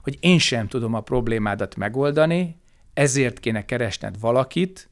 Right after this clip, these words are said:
vagy valakiket, akik igen. És ha nem, tovább fogunk szenvedni, én távolabbról, mondott te, ti pedig közvetlenül minden este ugyanabban a házban.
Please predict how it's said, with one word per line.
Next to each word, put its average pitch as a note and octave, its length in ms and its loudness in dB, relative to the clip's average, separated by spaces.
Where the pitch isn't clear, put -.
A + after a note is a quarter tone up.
vagy E2+ 160 -14
valakiket, D#3 760 0
akik A#2+ 320 -6
igen. B2 400 0
És G#2 200 -8
ha A2 120 -4
nem, F#3 360 2
tovább B2+ 320 4
fogunk G#2+ 380 -6
szenvedni, D3 880 -2
én A#2+ 260 -2
távolabbról, G#2+ 760 0
mondott G2+ 420 -6
te, F3+ 340 2
ti F3+ 140 4
pedig C3 360 6
közvetlenül C#3 1000 0
minden A#2+ 360 0
este D3 480 0
ugyanabban B2 440 -2
a B2+ 60 -2
házban. G#2 520 -6